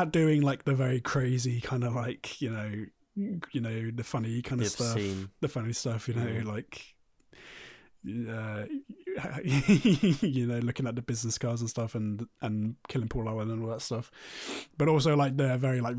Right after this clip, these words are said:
Speaker 1: raw and emotional stuff where he's breaking down, and we get to see this, like, uh, person sort of
Speaker 2: Other
Speaker 1: behind
Speaker 2: side
Speaker 1: the
Speaker 2: to him,
Speaker 1: mask.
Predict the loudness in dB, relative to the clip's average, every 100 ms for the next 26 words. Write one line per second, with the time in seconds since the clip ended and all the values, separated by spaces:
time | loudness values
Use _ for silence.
0 | -2 -2 0 0 -2 -2 -2 -2 -4 -4
1 | -6 -4 -6 -4 -4 -4 -2 -2 -4 -6
2 | -6 -4 -4 -4 -4 -4 -4 -4 -6 -10
3 | -20 _ -18 -14 -14 -10 -8 -6 -6 -4
4 | -4 -4 -4 -6 -6 -4 -4 -2 -2 0
5 | 0 -2 -2 -4 -2 -2 -4